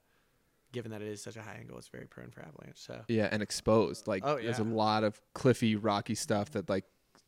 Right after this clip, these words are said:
Speaker 2: sometimes asks for, like, a mandatory air to get out of these
Speaker 1: For
Speaker 2: lines.
Speaker 1: sure, for sure. Um, you know, and it's, it's wild too. Uh, I don't know if you've been reading the avalanche report, but it's been,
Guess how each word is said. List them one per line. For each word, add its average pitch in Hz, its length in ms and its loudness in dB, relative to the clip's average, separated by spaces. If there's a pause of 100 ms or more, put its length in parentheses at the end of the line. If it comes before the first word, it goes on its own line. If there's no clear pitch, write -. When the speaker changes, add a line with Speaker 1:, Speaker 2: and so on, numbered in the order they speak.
(480)
Speaker 2:
sometimes 120 500 2
asks 101 340 0
for, 104 320 -2
like, 104 160 -2
a 107 40 -6
mandatory 101 580 0
air 107 200 0
to 101 60 -4
get 80 120 -4
out 92 160 -4
of 98 60 -10 (280)
these 101 180 -6
Speaker 1:
For 98 120 -4
Speaker 2:
lines. 208 60 -2
Speaker 1:
sure, 170 180 -4 (220)
for 120 120 -12
sure. 147 240 -10 (280)
Um, 120 400 -6 (1500)
you 135 100 -10
know, 123 180 -4
and 123 100 -4
it's, - 280 -10
it's - 280 -10
wild 120 440 -4
too. 117 260 -6
Uh, 107 180 -6 (360)
I 123 80 -10
don't 113 100 -8
know 113 100 -8
if 107 120 -14
you've 110 100 -18
been 110 120 -14
reading 113 180 -10
the 110 120 -14
avalanche 113 340 -14
report, 113 320 -16
but 110 80 -14
it's 110 120 -16
been, 107 280 -10